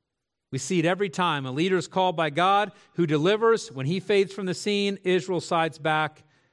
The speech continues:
and even further into paganism. And then here's the thing to think about. Is that the same cycle we see in our own lives?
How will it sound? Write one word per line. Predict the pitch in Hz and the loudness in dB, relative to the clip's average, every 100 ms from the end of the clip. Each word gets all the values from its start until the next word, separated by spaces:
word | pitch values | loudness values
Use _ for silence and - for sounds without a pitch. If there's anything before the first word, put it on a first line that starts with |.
| _ _ | _ _
and | 120 147 | -4 -2
even | 156 143 | -2 -4
further | 127 - 165 160 147 147 | -8 -4 2 2 2 -2
into | 151 143 135 - 127 117 | -2 -4 -6 -8 -6 -6
paganism. | - 151 131 104 95 101 98 - _ _ _ _ _ _ _ _ _ _ _ _ _ _ _ | -4 -6 -4 -8 -12 -16 -18 -20 _ _ _ _ _ _ _ _ _ _ _ _ _ _ _
And | 127 | -6
then | 147 | -2
here's | 156 180 | 0 0
the | 151 | -4
thing | 135 170 151 | -4 -4 -4
to | |
think | 135 175 160 | -4 -6 -4
about. | 131 127 127 | -2 -2 -2
Is | |
that | 127 151 | -4 -4
the | 151 | -6
same | 170 156 | -6 -6
cycle | 143 160 151 160 | -2 -2 -2 -6
we | 147 | -8
see | - 160 | -6 -4
in | 147 | -2
our | 147 | -2
own | 170 | -4
lives? | 127 101 101 101 | -6 -6 -10 -14